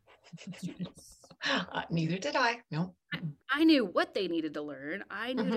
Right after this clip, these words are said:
Speaker 1: to, knew the order in which they needed to learn those things, but I had no idea. And, and that's the most important part, right? Like, it's, it, you're not gonna be able to get to the
Speaker 2: Yes.
Speaker 1: other things if you can't manage the students. Um, so I actually started reading parenting books. Um, and I remember the first one that I read,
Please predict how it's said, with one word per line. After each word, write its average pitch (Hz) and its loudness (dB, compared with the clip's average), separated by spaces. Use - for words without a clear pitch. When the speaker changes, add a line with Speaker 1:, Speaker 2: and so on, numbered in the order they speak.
Speaker 1:
to, - -8
knew 277 4
the 202 -2
order 277 4
in 151 0
which 151 -4
they 151 -2
needed 147 -4
to 156 -6
learn 143 -4
those 147 -8
things, 160 -8
but 262 -4
I 339 -6
had 359 -10
no 359 4
idea. 233 2
And, 330 2
and 320 4
that's 539 12
the 587 4
most 554 8
important 480 8
part, 440 10
right? 220 8
Like, 285 10
it's, 349 6
it, 320 2
you're 349 4
not 359 8
gonna 359 4
be 349 6
able 320 4
to 302 4
get 359 0
to 311 -4
the 269 2
Speaker 2:
Yes. 262 8
Speaker 1:
other 240 6
things 262 4
if 214 0
you 220 -4
can't 226 -4
manage 185 -2
the - -10
students. - -16
Um, 226 6
so 277 8
I 277 10
actually 494 6
started 294 2
reading 214 -4
parenting 202 -8
books. - -4
Um, 180 2
and 185 2
I 190 4
remember 233 2
the 269 -2
first 254 -2
one 285 0
that 277 0
I 285 2
read, 156 -4